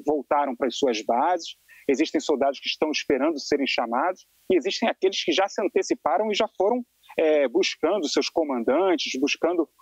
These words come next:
as suas tropas, enfim. A maior parte deles, inclusive, ou uma grande parte deles, está sendo deslocada aqui pro norte, justamente porque Israel não trabalha com a possibilidade de abrir uma possi-, é, a,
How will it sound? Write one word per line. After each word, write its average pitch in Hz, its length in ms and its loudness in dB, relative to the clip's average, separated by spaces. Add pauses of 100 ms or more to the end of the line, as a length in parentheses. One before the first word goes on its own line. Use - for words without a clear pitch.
(100)
as 131 220 -2
suas 139 340 -2
tropas, 147 680 0
enfim. 117 320 -6 (320)
A 139 80 0
maior 151 260 -2
parte 151 260 -6
deles, 127 240 0
inclusive, 127 720 0
ou 156 260 2
uma 147 220 0
grande 147 500 0
parte 143 400 -8
deles, 165 360 0 (260)
está - 240 -2
sendo 165 320 -2
deslocada 147 540 -2
aqui 175 200 -2
pro 185 200 -2
norte, 156 440 -2 (280)
justamente 160 760 -2
porque - 220 -2
Israel 160 260 0
não 196 360 2
trabalha 175 520 0
com - 120 -2
a - 40 -14
possibilidade 165 1000 -2 (300)
de 160 120 0
abrir 139 540 0 (380)
uma 160 420 0
possi-, 202 320 -2
é, 147 180 2
a, 127 280 0